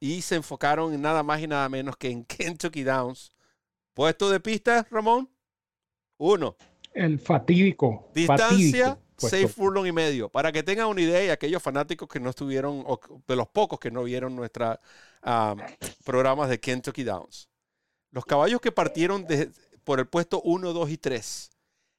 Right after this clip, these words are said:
Speaker 1: de seis furlong y seis furlong y medio, sumaron treinta y tres en total. Una sola victoria, ya esa estadística prácticamente usted hace, cruza una línea,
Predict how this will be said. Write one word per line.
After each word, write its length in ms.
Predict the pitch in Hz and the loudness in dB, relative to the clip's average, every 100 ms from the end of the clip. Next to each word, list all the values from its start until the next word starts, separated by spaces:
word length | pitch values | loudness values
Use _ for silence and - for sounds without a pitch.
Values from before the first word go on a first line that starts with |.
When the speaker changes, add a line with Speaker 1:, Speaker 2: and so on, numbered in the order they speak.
| _ _ | _ _
Speaker 1:
de 180 | 127 135 | -4 -4
seis 400 | - 208 233 220 | -2 0 0 0
furlong 380 | 208 214 214 | 0 0 0
y 80 | 185 | -4
seis 260 | 143 175 175 | -4 -2 -2
furlong 300 | 180 175 165 | -4 -4 -4
y 60 | |
medio, 220 | 151 160 160 | -2 -2 -2
sumaron 480 | - 143 165 175 | -6 -2 -2 -2
treinta 380 | 160 156 143 127 | -4 -2 0 -2
y 80 | 120 | -2
tres 280 | - 151 123 | -2 -2 -2
en 120 | 120 | -6
total. 420 | 123 113 135 151 - _ _ _ | -8 0 2 0 -4 _ _ _
Una 340 | 190 202 190 | 2 2 2
sola 300 | 165 - 156 | -2 0 0
victoria, 640 | 147 127 - 139 143 151 - _ _ | 0 -2 0 0 2 0 -2 _ _
ya 100 | 123 | -6
esa 140 | 123 | -6
estadística 680 | 131 120 120 120 127 127 123 _ _ _ | -6 -4 -4 -4 -4 -2 -4 _ _ _
prácticamente 680 | - 127 131 123 120 120 120 | -2 -2 -2 -4 -2 -2 -4
usted 180 | - 120 | -6 -4
hace, 280 | 117 117 | -4 -6
cruza 300 | - 147 160 | -8 -8 -6
una 120 | 143 123 | -4 -2
línea, 440 | 151 180 185 - | -2 -2 -4 -6